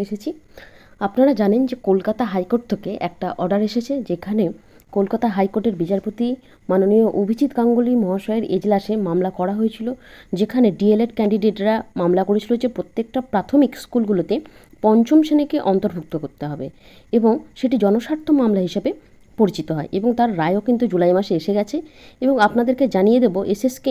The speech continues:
এমএসকের জন্য যদি পঞ্চম শ্রেণীটা এসএসকেতে ইনক্লুড হয়, তাহলে এসএসকের জন্য তার প্রভাব কী আসতে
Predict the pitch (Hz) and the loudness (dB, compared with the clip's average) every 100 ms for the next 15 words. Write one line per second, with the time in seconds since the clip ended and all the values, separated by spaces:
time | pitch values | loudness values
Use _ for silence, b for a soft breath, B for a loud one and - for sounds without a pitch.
0 | 208 226 233 277 208 226 170 160 B B | 2 0 0 -4 0 2 2 0 B B
1 | B 214 247 240 202 214 220 311 302 269 | B 0 2 4 4 4 4 4 6 2
2 | 254 262 - 202 247 247 247 240 254 254 | 2 0 0 0 -2 -2 -4 0 -2 -2
3 | - - - - - - - - B B | -14 -20 -20 -20 -20 -20 -20 -20 B B
4 | B B B - 247 254 302 247 202 - | B B B 2 6 8 8 8 4 2
5 | 220 226 226 - - - - - 208 262 | 2 4 2 -4 -20 -20 -20 -6 -2 -2
6 | - 262 285 285 254 233 202 226 247 262 | 0 2 4 4 2 0 0 -2 0 0
7 | 254 262 | 0 -2